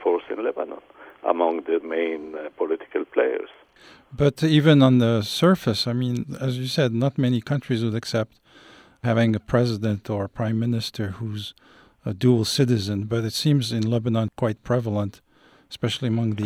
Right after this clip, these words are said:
Speaker 2: elites.
Speaker 1: No, the citizenship is not something exceptional. There are many countries in the world where, even in Eastern Europe, for instance,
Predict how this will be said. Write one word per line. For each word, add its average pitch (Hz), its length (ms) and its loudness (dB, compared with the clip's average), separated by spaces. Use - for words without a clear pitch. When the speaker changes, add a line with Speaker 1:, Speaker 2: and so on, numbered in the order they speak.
Speaker 2:
elites. 113 260 0
Speaker 1:
No, 226 160 4
the - 160 -4
citizenship 185 760 -8
is 131 220 -4
not 175 220 -2
something 117 340 -2
exceptional. 107 500 -4
There 90 180 -2
are 87 40 -6
many 104 260 -8
countries 98 440 -2
in 82 120 -8
the 87 100 -2
world 101 320 -2
where, 82 360 -2
even 101 300 -6
in 82 160 -16
Eastern 78 340 -12
Europe, 82 300 -6
for 76 140 -8
instance, 76 300 -12